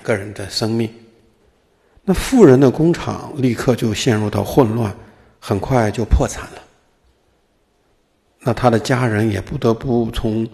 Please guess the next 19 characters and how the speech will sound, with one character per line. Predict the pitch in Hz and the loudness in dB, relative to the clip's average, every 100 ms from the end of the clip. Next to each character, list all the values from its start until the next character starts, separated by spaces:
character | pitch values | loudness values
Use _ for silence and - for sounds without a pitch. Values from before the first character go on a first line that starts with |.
| - - - - | -14 -20 -18 -6
原 | 110 98 | -4 -4
来 | 127 110 110 | -4 -6 -6
的 | 110 | -8
大 | - - 107 | -10 -10 -8
房 | - 104 104 | -6 -6 -4
子 | 113 | -6
里 | 101 92 92 - | -6 -8 -14 -8
搬 | - 117 | -6 -4
出 | - 107 | 0 0
来， | 101 104 - - _ _ _ - | 0 -4 -8 -20 _ _ _ -10
生 | - 123 | -2 -2
活 | 113 - 107 | -2 -6 -8
就 | 113 104 | -6 -6
日 | 107 113 | -6 -6
渐 | 104 110 104 | -6 -8 -8
困 | - 143 113 | -8 -8 -8
苦 | - | -10
起 | 101 - | -14 -16
来。 | - | -18